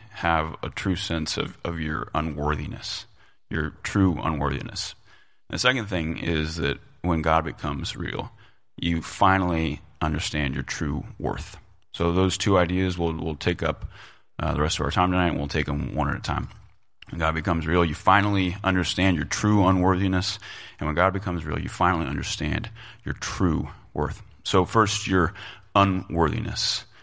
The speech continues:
When God becomes real, you finally come to, to see for the first time your true unworthiness. And this is what you see in the passage. You know, Isaiah is in the temple. He goes in the temple like we talked about last night, like you heard read, and he sees the,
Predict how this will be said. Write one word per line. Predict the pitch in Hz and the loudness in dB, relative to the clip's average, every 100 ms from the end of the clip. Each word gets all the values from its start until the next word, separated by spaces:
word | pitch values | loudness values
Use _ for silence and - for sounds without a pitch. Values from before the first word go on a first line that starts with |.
| - | -16
When | - | -2
God | 87 95 | 4 4
becomes | 98 - 85 80 | 2 -2 -4 -4
real, | 73 | -4
you | 76 | -4
finally | - - 95 101 95 87 - | -4 2 4 4 0 -2 -6
come | - 80 78 | -4 -4 -2
to, | - 76 - | -4 -4 -6
to | - 76 | -6 -4
see | - - 107 80 78 | -2 0 0 0 -2
for | - 82 | -6 -6
the | |
first | 78 87 82 - | -4 -4 -4 -2
time | 78 73 76 - - - | -2 -2 -4 -12 -18 -10
your | - | -10
true | - - 101 90 80 - - - - | -6 -2 2 2 0 -6 -20 -12 -2
unworthiness. | 76 73 - - - - - - - - - _ - - | 0 0 -2 -4 -6 -6 -6 -6 -10 -20 -20 _ -12 -2
And | 107 107 | 2 2
this | 101 | 2
is | 92 | 2
what | 90 - | 2 2
you | |
see | 80 - 80 78 - | -2 0 0 0 -2
in | 82 80 - | -2 -2 -4
the | 76 | -6
passage. | 73 - - - - - - - - _ | -4 -4 -6 -10 -10 -12 -12 -20 -20 _
You | 73 | -2
know, | 73 | -2
Isaiah | 67 78 87 85 76 | 0 4 4 6 4
is | 76 78 | 2 0
in | 85 | -2
the | 76 | -2
temple. | - 92 90 | 0 0 2
He | |
goes | 90 95 | 4 6
in | 95 | 4
the | 82 | 4
temple | 90 76 80 | 0 0 0
like | 80 | 0
we | 76 | 0
talked | 90 78 | -2 0
about | 73 - | -4 -2
last | 80 85 | -4 -2
night, | 87 | 0
like | 76 78 | -2 -4
you | 82 | -2
heard | 78 76 | -2 2
read, | 80 82 - - - - - | 2 2 0 -12 -16 -18 -6
and | 73 82 | -2 -2
he | |
sees | - 98 95 87 | 2 4 4 2
the, | 82 80 76 | 0 2 2